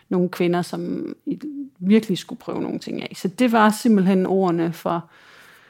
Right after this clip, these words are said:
for, for Connie, det, det var den der, "Du holder dig væk fra heterofrøerne." Altså,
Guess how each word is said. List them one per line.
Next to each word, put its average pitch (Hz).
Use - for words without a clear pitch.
for, -
for -
Connie, 190
det, 196
det 180
var 175
den 175
der, 170
"Du 170
holder 185
dig 156
væk -
fra -
heterofrøerne." -
Altså, -